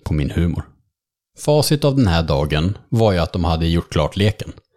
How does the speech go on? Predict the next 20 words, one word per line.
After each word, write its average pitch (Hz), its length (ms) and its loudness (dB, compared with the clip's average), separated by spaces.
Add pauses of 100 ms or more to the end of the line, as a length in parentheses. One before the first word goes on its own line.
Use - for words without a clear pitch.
(440)
De 85 120 -2
hade 73 200 0
börjat 117 340 2
röra 131 220 4
sig 120 160 0
ut 104 120 0
mot 98 160 -2
djupare 101 280 0
vatten, 82 460 -2 (260)
men 127 220 2
ändå 110 220 2
fortfarande 85 420 0
inte 82 160 -2
riktigt 78 500 -4
där 92 180 0
de 101 140 2
borde 85 200 0
vara 76 220 0
under 71 160 0
sommaren. 90 440 0